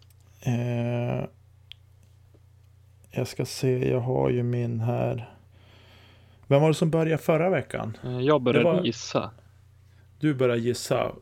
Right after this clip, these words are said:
Speaker 1: Ja, men då får jag, får jag börja gissa den här veckan då.
Speaker 2: Ja, absolut. Hör du mig klart och tydligt?
Speaker 1: Jag hör dig klart och tydligt.
Speaker 2: Då hoppas vi att Discgolf Sverige hör mig klart och tydligt också.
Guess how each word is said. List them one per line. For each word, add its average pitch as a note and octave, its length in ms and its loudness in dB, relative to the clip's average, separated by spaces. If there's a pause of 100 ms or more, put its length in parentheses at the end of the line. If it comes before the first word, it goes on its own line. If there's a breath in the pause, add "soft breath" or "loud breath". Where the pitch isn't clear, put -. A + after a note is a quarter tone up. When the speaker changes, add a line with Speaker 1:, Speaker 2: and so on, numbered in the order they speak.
(120)
Speaker 1:
Ja, C#3+ 140 -2
men D#3 160 0
då E3 100 4
får C#3+ 140 2
jag, C3+ 220 0
får C3+ 100 4
jag C3+ 100 6
börja A#2+ 160 6
gissa A2+ 280 0
den A#2 100 0
här A#2+ 120 0
veckan G#2+ 280 -4
då. A2 200 -4
Speaker 2:
Ja, E3 240 0
absolut. C#3 500 -2 (1700 loud breath)
Hör C3+ 180 6
du D#3 80 6
mig D3 140 6
klart B2+ 260 4
och A#2+ 60 2
tydligt? A#2 420 2 (680 soft breath)
Speaker 1:
Jag C3+ 260 2
hör C3 220 4
dig B2 180 4
klart A#2+ 320 0
och A2 80 -4
tydligt. A2+ 460 0
Speaker 2:
Då B2 100 -6
hoppas A#2+ 360 -4
vi A#2 40 2
att A2 80 -6
Discgolf A#2+ 340 0
Sverige A#2+ 320 4
hör A2 200 0
mig G#2 160 -6
klart G2+ 260 -8
och - 60 -14
tydligt G2+ 300 -4
också. A2 280 0